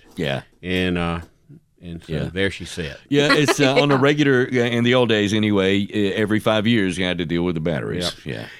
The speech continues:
Speaker 2: And, and they weren't maintenance free.
Speaker 1: Yeah, yeah.
Speaker 2: Yeah, you had to keep watering 'em and check 'em and, and, uh, so.
Speaker 1: Okay,
Speaker 3: Did
Speaker 1: so
Speaker 3: we sell it? 'Cause
Speaker 2: Yeah,
Speaker 3: I remember
Speaker 2: I sold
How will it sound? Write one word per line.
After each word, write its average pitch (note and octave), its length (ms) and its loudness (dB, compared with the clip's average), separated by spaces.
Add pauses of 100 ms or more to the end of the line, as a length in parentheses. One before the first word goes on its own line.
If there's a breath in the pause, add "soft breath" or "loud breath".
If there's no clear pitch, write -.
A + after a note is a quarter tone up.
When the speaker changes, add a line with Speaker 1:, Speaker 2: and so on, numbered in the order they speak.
Speaker 2:
And, A3 260 4
and F#3+ 200 2
they F3+ 100 4
weren't F3 320 2
maintenance D3+ 400 0
free. E3+ 320 -2 (300)
Speaker 1:
Yeah, D#2+ 240 -6 (260)
yeah. B1+ 220 -12 (320)
Speaker 2:
Yeah, A#2+ 260 -2
you C3 220 -2
had C3+ 220 0
to B2 140 -4 (100)
keep C#3+ 220 -2
watering C3+ 460 0
'em F2 180 0
and E2+ 120 -2
check C3 340 0
'em F2 200 -2
and, C#2 220 -8 (180)
and, D#2 320 -10
uh, D2 120 -16 (160)
so. C#2+ 160 -20 (1080 soft breath)
Speaker 1:
Okay, B2 260 0
Speaker 3:
Did B3 80 0
Speaker 1:
so D4 220 4
Speaker 3:
we - 60 0
sell D4+ 240 2 (160)
it? - 140 -10 (260)
'Cause - 40 -10
Speaker 2:
Yeah, C#4+ 160 4
Speaker 3:
I - 60 4
remember G#4 240 2
Speaker 2:
I C4 100 4
sold D4+ 120 2